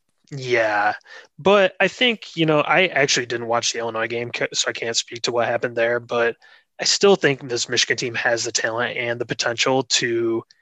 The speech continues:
exceed their currently projected five hundred finish in Big Ten play. Um, Hunter Dickinson is a really, really good player,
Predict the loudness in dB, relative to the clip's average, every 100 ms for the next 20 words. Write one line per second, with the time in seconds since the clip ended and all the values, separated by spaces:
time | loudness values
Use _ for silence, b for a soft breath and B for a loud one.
0 | _ -6 -2 2 2 0 -4 -8 -6 0
1 | 2 2 -2 0 2 2 -2 -6 -4 0
2 | 2 0 0 0 0 -2 -8 b b b
3 | -12 0 4 4 2 0 0 -2 -2 0
4 | 2 2 0 0 2 2 2 2 0 4
5 | 4 6 6 4 B B B 2 4 4
6 | 0 -10 _ _ _ -2 2 4 4 4
7 | 2 0 0 -4 -4 2 6 6 6 2
8 | 0 -2 0 -2 0 0 2 0 -2